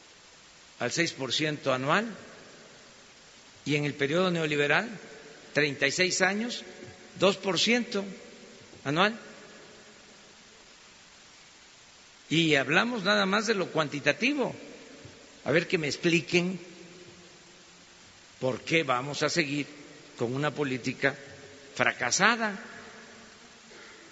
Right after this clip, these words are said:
solo porque beneficia a una minoría,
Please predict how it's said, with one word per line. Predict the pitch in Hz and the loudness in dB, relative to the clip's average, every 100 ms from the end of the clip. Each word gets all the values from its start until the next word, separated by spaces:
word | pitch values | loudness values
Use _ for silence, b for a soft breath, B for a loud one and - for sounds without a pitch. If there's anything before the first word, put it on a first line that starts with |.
| - - | -20 -4
solo | - 185 185 147 | 4 4 4 0
porque | 151 156 | -2 2
beneficia | 151 156 147 180 170 180 | 2 2 0 2 4 2
a | |
una | 180 | 0
minoría, | 165 160 160 170 185 214 | -2 0 0 2 2 0